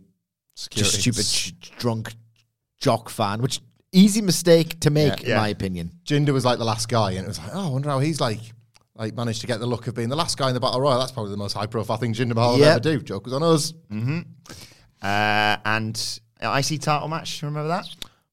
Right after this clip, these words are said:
Speaker 1: Hmm, Baron Corbin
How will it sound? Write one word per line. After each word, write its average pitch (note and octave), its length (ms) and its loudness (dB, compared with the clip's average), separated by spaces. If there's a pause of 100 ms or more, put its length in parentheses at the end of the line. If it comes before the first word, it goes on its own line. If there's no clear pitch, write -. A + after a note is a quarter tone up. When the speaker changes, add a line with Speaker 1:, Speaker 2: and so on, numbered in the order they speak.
(600)
Speaker 1:
Hmm, C3 460 0
Baron C#3+ 520 2
Corbin A2+ 680 0